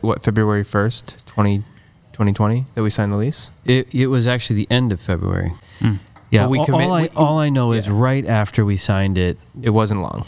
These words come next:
Speaker 2: it, it, it was, it was maybe a week, ten days, and everyone, we s-, we had just started to figure out how to get materials in here and whatnot, and the, the, everyone went into lockdown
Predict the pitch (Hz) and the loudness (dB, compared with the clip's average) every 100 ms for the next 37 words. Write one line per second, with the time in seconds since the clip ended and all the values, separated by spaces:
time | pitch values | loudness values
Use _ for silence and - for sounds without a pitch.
0 | - 117 - 123 - 120 110 107 104 113 | -4 -2 0 0 2 2 2 0 0 0
1 | 101 95 107 101 104 98 98 98 - - | 2 2 0 2 0 0 0 0 -4 -10
2 | - - - 113 104 98 95 92 87 - | -14 -18 -6 0 2 2 2 0 -2 -6
3 | - - 98 92 90 85 - 107 - 110 | -10 -2 0 2 0 -4 -12 -18 -4 0
4 | 95 95 92 95 92 104 95 - 110 95 | 2 2 2 0 0 0 -2 -2 0 0
5 | 85 117 101 - - 101 95 95 92 - | 0 -2 -2 -4 -2 0 2 0 -2 -6
6 | - 95 92 90 85 87 85 87 - - | -6 -2 0 0 0 0 0 -2 -4 -2
7 | 98 90 90 85 87 87 85 - - 95 | 0 0 0 -2 0 -2 -4 -8 -8 -2
8 | 87 85 87 55 90 85 82 - - - | 0 0 0 0 0 -2 -4 -12 -20 -20
9 | - - - 90 80 78 - 92 90 - | -20 -6 0 0 -2 -10 -14 -16 -6 -2
10 | 85 - 95 87 87 85 82 82 82 - | -2 0 -2 0 0 0 0 0 -2 -2
11 | 82 76 - 67 | -2 -2 -2 -2